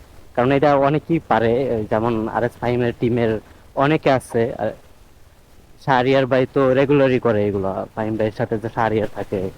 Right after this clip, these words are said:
ওরা তো রেগুলার করে এগুলো, দেখছি। কিন্তু বাইরে, মানে, বললাম না যে ভাই অনেকেই পারে,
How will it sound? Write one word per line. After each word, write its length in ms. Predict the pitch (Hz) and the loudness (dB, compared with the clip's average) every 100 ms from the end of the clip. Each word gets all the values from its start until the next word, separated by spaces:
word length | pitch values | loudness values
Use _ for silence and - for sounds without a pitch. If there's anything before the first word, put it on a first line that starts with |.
| - - | -12 -2
ওরা 200 | 113 117 | -2 0
তো 120 | 135 | -2
রেগুলার 340 | 117 113 110 110 | -2 0 -2 0
করে 180 | 95 95 | -2 -2
এগুলো, 220 | 90 95 - - - - - - - - | -4 -8 -10 -16 -16 -16 -16 -16 -18 0
দেখছি। 440 | 127 - - 131 | 0 0 0 0
কিন্তু 420 | 110 131 113 127 113 | 2 -2 0 -2 2
বাইরে, 520 | 127 127 139 131 131 123 | 2 4 4 2 0 -4
মানে, 320 | 117 120 110 - - 117 | -4 -4 -4 -10 -12 -4
বললাম 320 | 120 160 175 143 | 2 4 4 0
না 100 | 120 | 0
যে 80 | |
ভাই 220 | 113 123 117 - | 0 0 -2 -4
অনেকেই 280 | 139 143 165 | -4 -2 0
পারে, 400 | 143 156 135 | 2 2 2